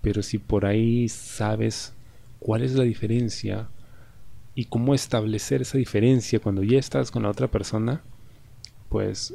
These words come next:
cuéntame, me sería de mucha, mucha ayuda, créeme. Bueno, eh, gracias a todas las personas que me enviaron audios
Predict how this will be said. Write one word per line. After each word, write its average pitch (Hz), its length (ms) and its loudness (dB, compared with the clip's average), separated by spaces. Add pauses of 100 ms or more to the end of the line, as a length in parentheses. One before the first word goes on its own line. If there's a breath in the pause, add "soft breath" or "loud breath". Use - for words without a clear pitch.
(160)
cuéntame, 110 580 2 (260)
me - 100 -4
sería - 260 2
de 101 60 2
mucha, 113 680 2
mucha 107 420 2
ayuda, - 340 -4 (100)
créeme. - 340 -4 (1160 loud breath)
Bueno, 185 220 4 (840)
eh, 120 160 0
gracias 135 480 2
a 127 120 2
todas 139 160 2
las 151 100 0
personas 139 380 -2
que 143 100 -2
me 131 60 2
enviaron 120 360 2
audios 143 480 4